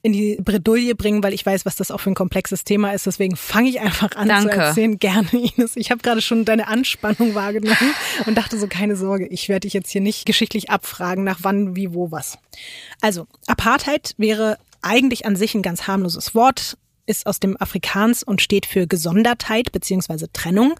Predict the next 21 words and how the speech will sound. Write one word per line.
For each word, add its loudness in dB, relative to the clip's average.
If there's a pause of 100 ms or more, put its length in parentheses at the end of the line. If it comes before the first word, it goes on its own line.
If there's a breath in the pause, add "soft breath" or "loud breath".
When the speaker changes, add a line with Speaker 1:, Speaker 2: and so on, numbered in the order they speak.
(640 loud breath)
Speaker 1:
Es 2
wurde 6
aber 2
über 2
die 0
Jahrzehnte 2
erst 0
ein 0
symbolischer 2
und 0
später 0
eben 0
auch -2
ein -2
offizieller 2
Begriff 0
einer 0
strikten -2
Rassentrennung -2
in -4
Südafrika. -6